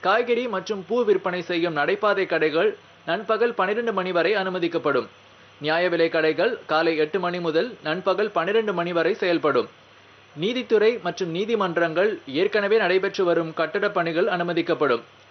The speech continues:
ஊடகம் மற்றும் பத்திரிகை துறையினர் தொடர்ந்து பணியாற்றலாம்.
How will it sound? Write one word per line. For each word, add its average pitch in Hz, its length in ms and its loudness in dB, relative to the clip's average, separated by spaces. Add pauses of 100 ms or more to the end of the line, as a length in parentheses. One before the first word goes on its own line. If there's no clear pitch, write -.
(180)
ஊடகம் 190 460 2
மற்றும் 175 360 -4
பத்திரிகை 226 460 -2
துறையினர் 160 580 0
தொடர்ந்து 196 380 2
பணியாற்றலாம். 147 720 0